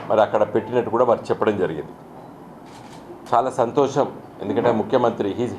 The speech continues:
head of the state. రాష్ట్రానికి ప్రజాస్వామ్య వ్యవస్థలో కూడా ముఖ్యమంత్రి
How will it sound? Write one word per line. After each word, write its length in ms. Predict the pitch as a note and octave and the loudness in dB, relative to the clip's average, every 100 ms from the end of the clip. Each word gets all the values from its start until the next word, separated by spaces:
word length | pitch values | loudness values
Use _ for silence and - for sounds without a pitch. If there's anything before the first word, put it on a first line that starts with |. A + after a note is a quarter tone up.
| - | 0
head 140 | B2 D3 | 4 4
of 100 | C3 | 2
the 80 | B2 - | -6 0
state. 300 | A#2+ G#2+ - - - - - - - | 2 2 0 -12 -14 -20 -20 -20 -6
రాష్ట్రానికి 800 | F#2+ G#2+ - A#2 A2+ A2 B2+ B2+ - - - B2+ - | 4 4 4 2 2 0 0 -2 -2 -10 -8 -8 0
ప్రజాస్వామ్య 760 | G#2+ A#2 A2+ A#2+ A2+ A2 G#2 | 2 4 4 4 2 4 2
వ్యవస్థలో 420 | G2+ G#2 A2+ G#2+ | 2 0 2 2
కూడా 160 | A2 A2+ | 2 0
ముఖ్యమంత్రి 760 | A2 F#2+ G2+ G2+ - A2+ G2 | 0 0 0 -2 0 0 -2